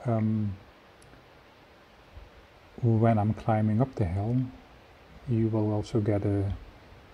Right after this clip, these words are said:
um, some nice wildflowers, 'cause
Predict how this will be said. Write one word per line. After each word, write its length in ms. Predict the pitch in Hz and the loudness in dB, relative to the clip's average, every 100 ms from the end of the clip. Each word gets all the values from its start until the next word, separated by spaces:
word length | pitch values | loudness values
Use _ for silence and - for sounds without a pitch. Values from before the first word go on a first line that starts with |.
| - - - - - - - | -20 -20 -20 -20 -20 -20 -6
um, 680 | 107 101 107 104 101 98 95 - - - - - - - - - - - - - | -4 -4 -4 -2 -2 -2 -4 -6 -14 -20 -20 -20 -20 -20 -20 -20 -20 -20 -20 -20
some 220 | - 113 | -2 2
nice 260 | 110 113 107 | 4 4 2
wildflowers, 1160 | 107 113 110 - - 117 110 110 110 107 - - - - - | 4 4 2 -2 -2 0 2 0 -2 -6 -10 -20 -20 -20 -8
'cause 360 | 110 - - | -8 -8 -14